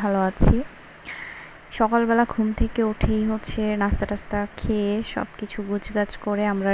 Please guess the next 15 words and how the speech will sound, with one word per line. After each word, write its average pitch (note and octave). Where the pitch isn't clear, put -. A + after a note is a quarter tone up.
রেডি F#3+
হয়ে G#3
এখন G3+
রওনা G3
দিয়ে G3+
দিচ্ছি G3
কুমিল্লার A3
উদ্দেশ্যে। G3+
তো G3+
আমাদের G3+
হচ্ছে A3
হঠাৎ G3+
করেই G#3+
বাড়িতে G3+
যাওয়ার G3+